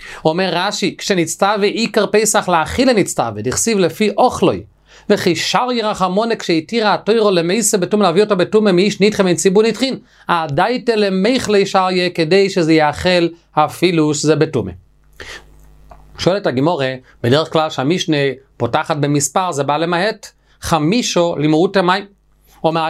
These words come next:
אומרת הגימורה למיעוטי חגיגס חמישוסו. יש חגיגס י"ד למדנו וחגיגס חמישוסו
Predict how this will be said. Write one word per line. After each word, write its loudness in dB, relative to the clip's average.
אומרת 0
הגימורה 0
למיעוטי 0
חגיגס 0
חמישוסו. 0
יש 2
חגיגס 0
י"ד -2
למדנו 0
וחגיגס -2
חמישוסו 0